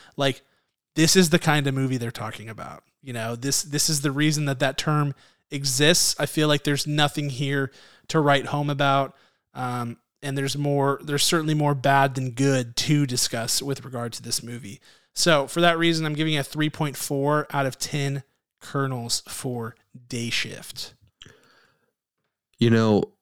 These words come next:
Speaker 2: I never thought about how powerful that is now. Like, what you, so a lot of people use that term kind of like with Hallmark, like, "Well, it's a Hallmark movie." You know what you're getting out of a Hallmark movie, right? You're gonna get smiles, you're gonna get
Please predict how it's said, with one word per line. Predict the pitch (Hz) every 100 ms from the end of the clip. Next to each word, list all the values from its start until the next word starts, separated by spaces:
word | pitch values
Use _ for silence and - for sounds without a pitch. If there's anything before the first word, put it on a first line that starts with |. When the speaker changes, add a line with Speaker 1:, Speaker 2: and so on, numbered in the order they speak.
| _ _ -
Speaker 2:
I | 104
never | 107 113 127
thought | - - 98 101
about | 87 92 87 -
how | 95 95 92 90 90 - - _ _ _ _ _ _ _ _ _ _ _ _ _
powerful | - 98 107 104 92 - 82 78 90
that | 92 92
is | 95 -
now. | 87 85
Like, | 90 98 -
what | 87
you, | 107 98
so | - 107
a |
lot | 110 131
of | -
people | 110 101 98 95 90 - _ _ _ - _ _ -
use | 117 117 104
that | 98 82
term | - 101 95
kind | 98
of | 87
like | 90 92
with | 90
Hallmark, | - 92 82 95
like, | 95
"Well, | 104 131 156 139
it's | 135 139
a |
Hallmark | 107 98 90 90 -
movie." | 82 85 110
You | 113 123
know | 127
what | 131 -
you're | 104
getting | 82 85 - - -
out | 95
of | 87
a |
Hallmark | 95 87 87 95
movie, | 85 85 85 107
right? | 90 90 -
You're | 92
gonna | 98 95
get | 92 95 - - - - - - -
smiles, | 110 98 92 95 - - -
you're | 95
gonna | 95 87
get | 95